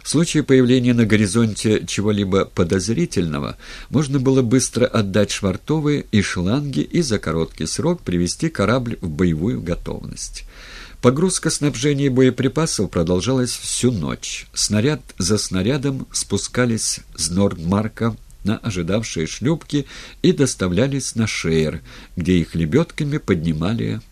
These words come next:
на борт. Перегрузка продолжалась до шестнадцатого ноября и, несмотря на все трудности, обошлась без серьезных инцидентов. Правда, один двухсот восьмидесятимиллиметровый снаряд сорвался со строп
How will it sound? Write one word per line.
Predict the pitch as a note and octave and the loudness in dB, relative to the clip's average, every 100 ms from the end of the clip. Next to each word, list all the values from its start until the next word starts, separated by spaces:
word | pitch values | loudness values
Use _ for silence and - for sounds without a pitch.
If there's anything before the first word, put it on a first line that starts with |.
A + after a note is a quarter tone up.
| - - | -20 -8
на | E2+ E2+ | -2 -2
борт. | G2 - C#2 B1+ - - - - - - - | -2 -8 -6 -8 -10 -18 -18 -18 -16 -16 -2
Перегрузка | - D#3 F3+ G3 - - | 4 4 4 0 0 -2
продолжалась | D#3 C#3+ C3+ A#2+ C#3 C3+ G#2 | 0 2 2 2 0 0 0
до | F#2 | -2
шестнадцатого | C3+ B2 - B2 A#2+ A#2+ - A2+ A#2 | -2 -4 -4 0 0 -2 -2 0 2
ноября | A#2 B2+ G#2+ E2+ C2+ - | 2 2 2 2 -2 -2
и, | G2 | 0
несмотря | G2+ G#2 G2 G2+ F#2+ G2 | 2 2 0 0 2 2
на | F#2 | 0
все | - F#2+ | -2 -4
трудности, | - D#3+ E3 E2+ - - D#2+ - | -2 -2 -2 -4 -6 -4 -4 0
обошлась | F2 E2+ - C#3 E3+ D3+ | 0 0 -2 -2 -4 -2
без | C3 D3 | -2 -2
серьезных | - E2+ E2 A2+ A2 A2+ - | -2 0 0 -2 -4 -6 -4
инцидентов. | A2+ A2+ - C#2+ - C2+ A#1+ - - - - - - - | -4 -4 -6 -6 -6 -6 -8 -12 -14 -18 -18 -18 -16 -4
Правда, | A2+ C3+ A2+ | 0 2 2
один | - A2+ C3 B2 - - - - | 0 2 0 -2 -8 -20 -18 -2
двухсот | F2 B2+ - D3 D3 | 4 4 4 0 2
восьмидесятимиллиметровый | A#2+ A2+ A#2+ A#2 A2 - G#2+ G#2 G#2 G#2+ G#2 G#2+ G#2 | 2 0 0 0 -2 -2 2 4 2 2 2 2 2
снаряд | - G2 G#2+ D#3+ - | 0 0 2 2 0
сорвался | - B2 A2+ A2+ G#2 - F#2 | 0 0 2 2 0 -2 -4
со | - F2 | -2 -4
строп | - - E3 F3 | -4 0 0 -2